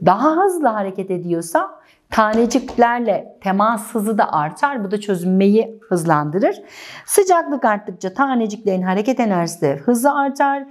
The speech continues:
Bu nedenle çözünme hızı sıcaklık arttıkça artar diyorum. Karıştırmak veya çalkalamak yine taneciklerin birbiriyle daha hızlı temas etmesini sağlar.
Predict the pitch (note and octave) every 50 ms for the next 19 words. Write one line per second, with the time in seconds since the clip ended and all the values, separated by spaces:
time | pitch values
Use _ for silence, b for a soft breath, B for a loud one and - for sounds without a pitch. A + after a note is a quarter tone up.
0 | B B B B B B E4 E4+ D#4+ D4+ C#4 A3 A#3+ A3+ G#3+ G#3 G#3 G3 F#3+ G3
1 | G#3 A#3 - - - - _ _ - - - B3 B3+ B3+ A#3 A3+ B3 B3+ B3 B3+
2 | C4 D4+ C#4+ A#3+ B3+ B3 G#3 F#3+ G3+ G#3 B3 D4+ - - - - - - - -
3 | B3 G#3 G3+ G#3 F#3 F#3 F#3+ - F3 E3+ F3 - - - G3+ G3+ G3+ - - -
4 | F3+ - - - - G3 F3+ F3 F#3 G3 F#3+ - _ _ _ _ _ - F3 F3
5 | F3 F3 F3 - - F3+ E3+ F3 G#3 G#3 - - _ _ _ _ - F#3+ F#3 F3
6 | D#3+ D3 C#3 C3+ - - B B B B B B - - G4+ G#4+ G#4+ G4+ G#4 G4+
7 | G#4 - F#4+ F4 F4 F#4 G4+ G#4+ G4+ - - _ _ _ - G3+ A3+ A#3 A#3 A3+
8 | A3 A3 A3+ A3+ - _ _ - - B3 A3 G#3 G3+ G3+ - G#3 F3 E3 D#3 D#3+
9 | A3 D4 - - - b b b b b b A#3+ B3 A#3+ A#3 A#3 A#3+ G#3+ F#3+ F#3
10 | F#3+ G3+ G#3 G#3 G#3 G#3 - - A3+ A3+ C4+ E4+ A4 A4+ - - - - B B
11 | B F#3+ A3 A3 A3 A#3+ B3+ C4 C4+ B3+ A#3 A3 G#3 A3+ A#3+ G3+ G#3+ A3+ G#3 F#3
12 | E3+ E3+ D#3 F3 F3 D3+ D3 C#3 D3+ D#3 D#3 D#3+ D3+ - - D#3 D#3 D#3 D#3+ D#3+
13 | D#3+ D#3+ - C#3+ B2 A#2+ G3+ G#3+ A3